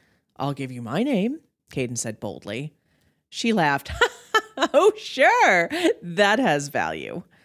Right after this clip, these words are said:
"It does. I have a lot to lose, too," he squawked. "Your name, Dragon Boy, is going to be on everyone's lips in no time flat, because you're going to be caught." She shook her black and yellow hair as she mounted yet another staircase.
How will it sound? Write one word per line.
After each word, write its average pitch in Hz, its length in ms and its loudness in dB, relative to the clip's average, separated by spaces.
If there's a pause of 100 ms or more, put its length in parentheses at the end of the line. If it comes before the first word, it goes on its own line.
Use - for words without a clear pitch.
(120)
"It 311 160 0
does. 392 560 4 (120)
I 285 80 -2
have 339 100 4
a 247 60 4
lot 196 260 2
to 202 60 -2
lose, 180 280 2
too," 269 580 6
he 190 140 0
squawked. 151 640 -4 (340)
"Your 180 260 2
name, 170 460 4
Dragon 233 340 4
Boy, 247 380 4 (340)
is 277 120 -2
going 302 260 4
to 294 80 0
be 285 120 2
on 277 180 0 (120)
everyone's 262 540 2
lips 190 480 2
in 202 200 2
no 196 220 4
time 185 420 0
flat, 208 580 -4 (420)
because 202 240 0
you're 202 100 2
going 190 400 0
to 165 80 -10
be 170 80 -2
caught." - 520 -6 (640)
She 240 160 0
shook 240 280 0
her 233 160 -4
black 185 480 -2
and 175 100 0
yellow 175 240 0
hair 151 400 -2
as 135 100 -4
she - 160 -6
mounted 156 440 -4
yet 151 120 -2
another 143 280 -6
staircase. - 720 -10